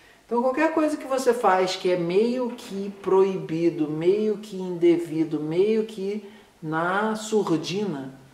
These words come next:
não necessariamente é proibido, ok? Ah,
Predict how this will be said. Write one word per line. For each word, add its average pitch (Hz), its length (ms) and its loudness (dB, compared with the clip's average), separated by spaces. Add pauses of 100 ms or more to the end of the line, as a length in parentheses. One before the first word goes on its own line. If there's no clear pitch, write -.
(200)
não 302 140 -4
necessariamente 185 560 -2
é 180 40 -6
proibido, 151 460 -4 (540)
ok? 220 440 -2 (320)
Ah, 180 640 0